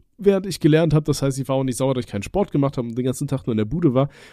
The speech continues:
Und so habe ich mir wirklich ganz, ganz viel eingeprägt und das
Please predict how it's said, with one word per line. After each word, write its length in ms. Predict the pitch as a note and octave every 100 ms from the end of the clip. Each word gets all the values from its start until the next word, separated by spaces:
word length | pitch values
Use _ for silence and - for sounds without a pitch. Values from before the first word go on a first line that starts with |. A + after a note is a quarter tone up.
| _
Und 240 | - B2 A2+
so 240 | C3+ C#3+
habe 120 | D#3
ich 60 | D3+
mir 160 | D3 B2+
wirklich 320 | D3 C#3 -
ganz, 260 | C#3+ D#3+
ganz 200 | D#3 D3
viel 160 | - C3+
eingeprägt 540 | B2+ D#3 C#3+ - C3+
und 60 | B2+
das 120 | B2+